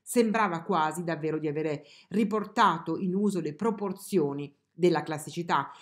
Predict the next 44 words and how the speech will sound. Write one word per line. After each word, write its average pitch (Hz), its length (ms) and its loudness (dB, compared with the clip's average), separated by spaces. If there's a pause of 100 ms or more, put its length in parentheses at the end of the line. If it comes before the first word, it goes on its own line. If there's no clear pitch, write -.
(140)
ma 269 180 4
con 262 160 -6
un'ottica 233 480 -2
totalmente 190 560 -4
rinascimentale, 151 760 2
moderna. 139 500 -4
Guardate, 147 460 2
perfino 175 360 -2
il 254 60 -4
pavimento, 220 560 -4
perfino 214 360 -6
il 202 80 -4
soffitto 196 400 -6
a - 20 -12
cassettoni, 160 720 -2 (360)
con 175 140 2
questi 165 280 -4
spazi 165 600 -4 (220)
quadrati, 170 840 2
ribaditi, 143 760 0 (280)
eh, 160 260 -4
riportavano 185 760 0
lo 202 120 4
stesso 196 320 -2
concetto. 165 760 -8 (320)
Eh, 156 300 -4
sono 214 220 0
foto 170 500 0
in 165 100 -2
alcuni 165 280 -6
casi 170 220 -2
molto 156 220 -6
belle, 175 200 0
in 151 60 -4
altri 160 200 -2
un 165 60 -4
po' 269 120 0
meno, 170 280 0
ma 175 80 -2
insomma 170 320 -4
ci, 202 280 -2
eh, 175 200 -4
guidano, 147 600 -2
mm, 139 260 -10